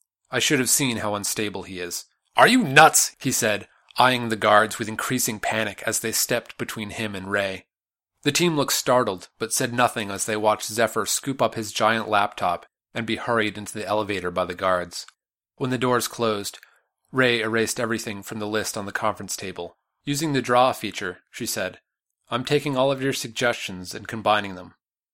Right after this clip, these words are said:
With her finger, she drew a three-layered something that could have been a cross-section of skin or layers of the earth or lichen, she said. "It's like a sandwich of fungus,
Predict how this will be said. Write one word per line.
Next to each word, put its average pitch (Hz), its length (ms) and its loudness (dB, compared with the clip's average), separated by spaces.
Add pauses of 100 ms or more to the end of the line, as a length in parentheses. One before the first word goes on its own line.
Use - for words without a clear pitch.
(120)
With 143 140 0
her 135 120 0
finger, 131 380 0
she 160 140 -2
drew 151 180 4
a 139 60 6
three-layered 139 560 0
something 120 460 2
that 101 160 0
could 117 140 -2
have 110 120 -2
been 107 140 2
a 101 80 -4
cross-section 110 680 0
of 92 120 -8
skin 98 500 -6
or 101 180 -6
layers 101 320 0
of 98 100 -6
the 98 120 -6
earth 92 400 -2
or 95 360 -8 (440)
lichen, 110 380 -2 (260)
she - 160 -10
said. - 320 -6 (680)
"It's - 160 -4
like 147 120 0
a 139 40 -2
sandwich 151 460 0
of 113 100 -8
fungus, 123 640 -4